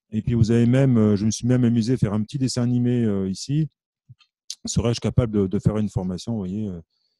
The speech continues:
c'est, euh, euh, voilà, je me suis amusé à faire ça, euh, et répondre aussi en,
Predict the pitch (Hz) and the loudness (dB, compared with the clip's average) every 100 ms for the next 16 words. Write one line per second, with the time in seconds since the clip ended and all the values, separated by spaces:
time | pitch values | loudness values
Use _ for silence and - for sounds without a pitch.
0 | _ _ - 82 82 80 76 73 _ _ | _ _ -18 -14 -14 -14 -16 -20 _ _
1 | _ _ _ _ _ - 90 85 85 80 | _ _ _ _ _ -20 -18 -18 -18 -18
2 | 82 76 - 85 - 98 90 92 - 82 | -18 -18 -20 -20 -10 -8 -6 -6 -6 -8
3 | - 101 92 82 - _ _ _ _ _ | -8 -8 -10 -12 -18 _ _ _ _ _
4 | 104 98 - 98 95 - 110 95 92 90 | -10 -8 -4 -4 -6 -6 -4 -4 -4 -8
5 | 82 | -10